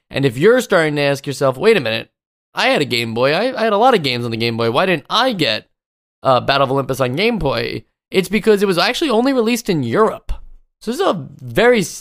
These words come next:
uh, you know, series of strange events, but it must have been that a European developer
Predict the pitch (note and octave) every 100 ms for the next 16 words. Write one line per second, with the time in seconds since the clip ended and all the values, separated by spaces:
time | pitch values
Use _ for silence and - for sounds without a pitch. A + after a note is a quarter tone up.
0 | - C#3+ C3 B2+ A#2+ - - - D3+ B2
1 | B2 _ - A3 G#3+ D#3 - F#3+ F3+ C#3
2 | D#3 D#3 - C#3 C3 G#3+ - D#3 D#3 D3+
3 | C3 A#2+ C3 F3 D3+ D3+ C3 B2 C3+ B2
4 | A#2 A2